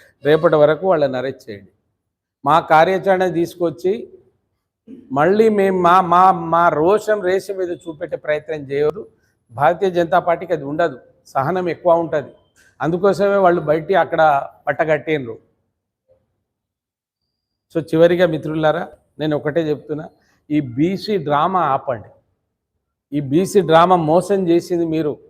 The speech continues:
పంతొమ్మిది వందల యాభై మూడులో కాకా కలే-, కలేర్కర్ కమిషన్ వేసి ఈ రోజు వరకు ఏం చేయండి మీరు. బీసీకి నంబర్ వన్ ద్రోహులు మీరు. ఎందుకయ్యా మా మీద పెట్టేస్తారు? ఎవరి కొరకు కావాలి?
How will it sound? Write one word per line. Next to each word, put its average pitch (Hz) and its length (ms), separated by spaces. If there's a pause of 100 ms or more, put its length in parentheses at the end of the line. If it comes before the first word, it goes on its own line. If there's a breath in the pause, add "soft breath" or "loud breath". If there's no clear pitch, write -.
పంతొమ్మిది 170 420
వందల 165 280
యాభై 156 500
మూడులో 165 540 (360)
కాకా 156 280
కలే-, 170 440 (340)
కలేర్కర్ 165 540
కమిషన్ 156 360
వేసి 156 320
ఈ 160 200
రోజు 170 260
వరకు 156 260
ఏం 156 180 (140)
చేయండి 160 280
మీరు. 151 320 (600)
బీసీకి 185 500
నంబర్ 165 420
వన్ 170 280
ద్రోహులు 170 360
మీరు. 160 340 (640)
ఎందుకయ్యా 214 380
మా 170 160
మీద 170 260
పెట్టేస్తారు? 165 540 (680)
ఎవరి 165 240
కొరకు 220 300
కావాలి? 208 340